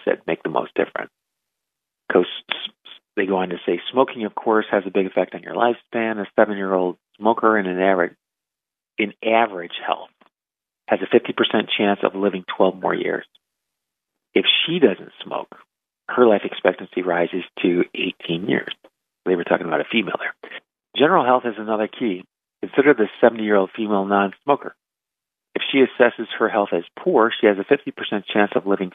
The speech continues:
sixteen more years. If she assesses it as excellent,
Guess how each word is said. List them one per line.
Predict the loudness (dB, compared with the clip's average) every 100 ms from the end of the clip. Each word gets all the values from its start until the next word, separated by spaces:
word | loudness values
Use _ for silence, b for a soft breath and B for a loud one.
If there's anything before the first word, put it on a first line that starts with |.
| _
sixteen | 0 0 -10 -8 -8 -8
more | -4 -2
years. | 4 4 4 0 _ _ _ _ _ _ _ _ -4
If | -2 2
she | 2
assesses | 0 2 2 2 -4
it | 0 0 -2 -4
as | -2 -2 -6
excellent, | 0 0 0 -12 -10 -12